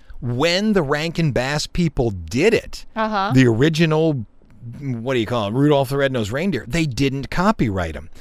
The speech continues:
Speaker 2: Huh.
Speaker 1: However, he appeared in a later program called Santa's Ninth Reindeer. That's where they copyrighted him.
Speaker 2: Mm,
Speaker 1: Yep.
Speaker 2: go
Speaker 1: How
Speaker 2: figure.
Speaker 1: about, how about Herbie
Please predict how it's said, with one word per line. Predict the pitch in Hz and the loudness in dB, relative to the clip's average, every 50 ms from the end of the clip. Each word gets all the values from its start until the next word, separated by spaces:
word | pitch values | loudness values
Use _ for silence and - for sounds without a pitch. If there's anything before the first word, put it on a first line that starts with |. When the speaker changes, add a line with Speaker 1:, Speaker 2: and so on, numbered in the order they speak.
| - - - | -16 -12 -6
Speaker 2:
Huh. | 339 330 285 - | -4 -2 0 2
Speaker 1:
However, | 127 131 139 135 131 147 202 240 226 165 139 104 64 - 62 - - - _ _ - - - - - - - - | 2 4 4 4 4 4 4 4 4 2 -2 -2 -4 -6 -10 -14 -18 -20 _ _ -20 -20 -20 -20 -20 -20 -20 -12
he | - - 185 190 180 | -4 -2 0 2 2
appeared | 151 123 - - - 165 185 202 208 220 | 0 0 -2 -4 -4 -2 2 2 2 2
in | - - 156 | 0 -2 -4
a | 147 127 | -2 -2
later | 110 95 90 101 113 131 139 151 185 214 | -2 -4 -2 0 0 0 2 2 0 0
program | 208 - - - 202 214 233 220 151 123 113 107 113 131 139 | 0 -2 -6 -4 0 2 2 2 2 0 0 0 0 -2 -2
called | - - 147 147 151 120 | -2 -2 0 0 0 0
Santa's | - - - - - 143 127 147 160 160 - 185 196 202 175 160 | -2 -6 -6 -4 -2 -2 -2 -2 -4 -4 -2 -2 -2 -2 -2 -2
Ninth | 139 131 123 123 127 143 151 - - 104 | -2 -2 -2 -2 -2 -4 -6 -8 -10 -10
Reindeer. | 110 123 160 180 208 226 214 160 127 117 110 113 120 123 - - - - | -6 -4 -2 0 2 2 2 4 2 2 2 2 0 -2 -4 -8 -20 -18
That's | - 95 90 98 104 110 190 208 220 196 - - - | -14 -12 -10 -6 0 2 4 4 4 0 -4 -6 -6
where | 147 147 143 135 | -2 0 0 0
they | 123 127 123 117 | 0 -2 -4 -4
copyrighted | - 160 175 180 180 - - 143 117 95 101 98 95 95 90 90 82 | -2 -2 -2 -2 -2 -2 -2 -2 -2 -2 -4 -4 -4 -4 -6 -6 -8
him. | 82 78 - | -8 -6 -4
Speaker 2:
Mm, | 226 233 226 226 226 233 220 208 196 185 175 170 165 165 160 165 185 | -4 -4 -2 -2 -2 -2 -2 -2 -2 -4 -4 -6 -6 -6 -6 -2 0
Speaker 1:
Yep. | - - - 302 311 320 330 349 320 285 - - | 0 0 0 -2 -4 -6 -6 -8 -10 -12 -6 -4
Speaker 2:
go | 233 240 233 | -4 -4 -2
Speaker 1:
How | - - - - 220 | -2 -2 0 0 2
Speaker 2:
figure. | 247 247 - | 2 2 2
Speaker 1:
about, | 196 165 151 151 160 - - - _ | 2 0 0 0 -2 -4 -8 -16 _
how | - - 156 | -4 -2 -2
about | 156 185 190 214 202 | 0 2 0 0 -2
Herbie | - - - - 220 226 226 165 113 95 90 101 127 160 196 | -6 -10 -6 -2 0 0 0 0 0 -4 -4 -2 -2 -2 -2